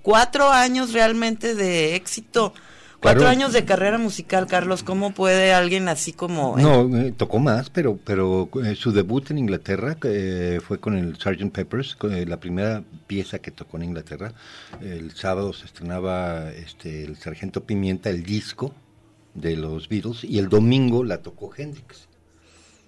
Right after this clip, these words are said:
Speaker 2: eh, el, el Sargento Pimienta, y eso fue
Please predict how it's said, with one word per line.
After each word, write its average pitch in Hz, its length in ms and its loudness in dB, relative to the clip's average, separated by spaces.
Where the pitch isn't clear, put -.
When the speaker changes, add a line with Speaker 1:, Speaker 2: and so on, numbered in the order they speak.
Speaker 2:
eh, 85 960 -10
el, 87 60 -16
el 80 380 -12
Sargento - 320 -16
Pimienta, 101 460 -8
y 104 140 0
eso 113 160 -6
fue 117 340 -2